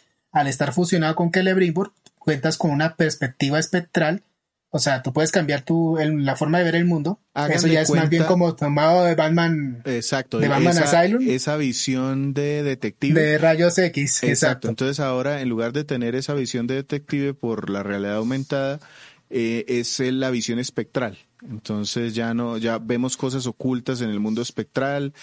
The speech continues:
Speaker 2: y eso nos va guiando, por ejemplo, para ver huellas de alguien que se escapó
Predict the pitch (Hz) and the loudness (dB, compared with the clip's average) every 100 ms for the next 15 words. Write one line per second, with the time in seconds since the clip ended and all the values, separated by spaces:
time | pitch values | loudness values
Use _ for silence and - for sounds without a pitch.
0 | - - - 113 110 123 120 110 107 104 | -20 -12 -4 -2 -2 -2 -2 -2 -4 -2
1 | 120 120 120 117 110 107 104 120 117 107 | -2 -2 -4 -4 -4 -4 -4 -4 -4 -4
2 | 101 104 107 120 117 120 117 110 107 107 | -4 -4 -2 -2 -2 -2 -4 -4 -4 -2
3 | 117 117 113 107 - 95 - 113 131 135 | -4 -4 -4 -6 -6 -8 -4 -2 0 0
4 | 131 127 123 | -2 -2 -6